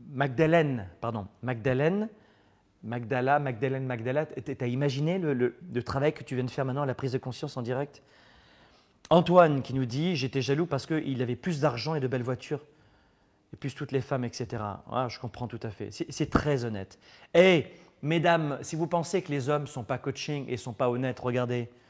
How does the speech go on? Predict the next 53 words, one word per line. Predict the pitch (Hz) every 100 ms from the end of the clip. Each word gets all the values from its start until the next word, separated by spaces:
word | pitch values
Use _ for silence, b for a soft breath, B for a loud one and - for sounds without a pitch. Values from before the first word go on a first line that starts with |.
| b b b b b b b _ _ -
Vous | 113
avez | 139
vu | 175
les | 240 208
gars | 220
qu'on | 208 202
a |
en | 233
ce | 233 214
moment ? | 220 240 254 - b b b b
Mesdames, | 123 151 185
c'est | 131 131
vous, | 127 349 180 110 -
c'est | - -
à, | 123 123 143
c'est | -
à |
moi | 170 269
de |
vous | 143 135
le |
dire. | 120 117
Si | - 170
vous, | 196
vous | 131 120
êtes | 110
célibataire, | 123 117 120 - 214
repérez | 135 131 139 135
un | 107 151
homme, | 170 101 101
c'est | -
l'inverse. | 117 180 123 - - _ B B B B B B -
Euh, | 151 160 160 151 -
c'est | -
mieux | 190
dans | 175 151
ce |
sens-là | - 127 120
d'ailleurs, | 95 90 87 127
hein, | 160
qu'un | 123
homme | 131 -
qui | 117
drague, | 113 143
c'est | -
un | 107
peu | 135
cliché, | 131 113 - 104
l'homme | 107 104
qui | -
drague, | 104 95 -
je |
trouve. | -